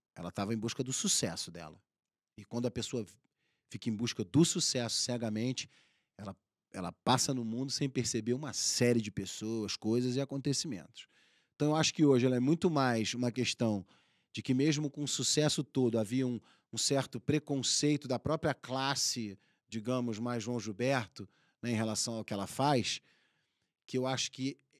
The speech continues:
esse tipo de declaração ela faz pra, pra, pra ter o pertencimento, né, pra fazer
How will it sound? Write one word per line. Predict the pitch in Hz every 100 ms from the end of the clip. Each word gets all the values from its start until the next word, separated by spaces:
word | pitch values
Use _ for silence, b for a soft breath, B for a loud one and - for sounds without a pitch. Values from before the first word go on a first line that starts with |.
| _ 131
esse | 147 -
tipo | 139 156 143
de | 135
declaração | 139 127 127 117 - 135
ela | 135
faz | - 139 -
pra, | 139 127
pra, | - 131 127 b b b b
pra | 131 123
ter | 143 143
o |
pertencimento, | 131 147 139 - 147 135 - 139 127 120 120
né, | 117
pra | 117 117
fazer | 127 117